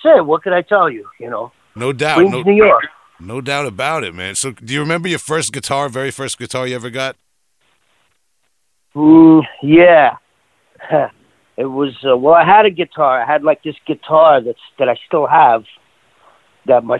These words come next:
Speaker 1: father bought for, like, ten dollars off this old lady. Her husband died.
Speaker 2: Mm.
Speaker 1: And it's a nineteen thirty-five Vega, right? It's like an arch top. It's a really nice,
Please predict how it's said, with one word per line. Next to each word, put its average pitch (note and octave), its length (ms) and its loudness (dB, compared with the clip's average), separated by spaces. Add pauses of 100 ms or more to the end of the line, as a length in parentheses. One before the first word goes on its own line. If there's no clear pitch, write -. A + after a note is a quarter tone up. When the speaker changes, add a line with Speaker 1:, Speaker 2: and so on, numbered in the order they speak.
Speaker 1:
father D#3+ 280 2
bought D3+ 360 0
for, C#3 100 -6
like, A2+ 260 -4
ten E3 240 2
dollars C#3 460 2 (200)
off B2+ 220 -2
this B2 180 -12
old C#3+ 240 0
lady. C#3+ 340 2
Her G#2+ 180 0
husband A#2 420 0
died. D#2+ 300 -12 (500)
Speaker 2:
Mm. G#2 120 -8
Speaker 1:
And B2+ 100 0
it's D3+ 160 -2
a E3+ 40 0
nineteen F#3 540 2
thirty-five F#3 560 2 (100)
Vega, D#3 420 2 (920)
right? C3+ 260 2
It's B2 140 -16
like C3 180 -4
an B2+ 140 -12
arch D#3+ 240 2 (100)
top. G#2+ 260 -4
It's - 140 -20
a A#2+ 60 -14
really D3 280 2
nice, C#3+ 360 2